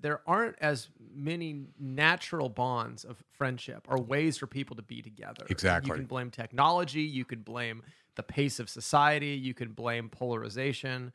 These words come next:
Speaker 1: all of these things. Uh, but the bottom line is this, people don't have friends anymore.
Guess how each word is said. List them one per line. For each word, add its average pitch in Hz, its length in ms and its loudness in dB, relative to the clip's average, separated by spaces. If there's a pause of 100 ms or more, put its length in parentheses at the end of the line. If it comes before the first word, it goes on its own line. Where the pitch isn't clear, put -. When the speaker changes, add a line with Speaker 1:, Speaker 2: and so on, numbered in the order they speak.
(380)
Speaker 1:
all 143 240 4
of 117 120 -6
these 123 260 -6
things. 117 500 -2 (400)
Uh, 123 440 2
but 143 340 2
the 139 60 -2
bottom 190 320 8
line 156 240 4
is 117 160 -4
this, 131 360 2
people 196 280 -2
don't 156 160 4
have 147 140 4
friends 147 360 0
anymore. 101 420 -16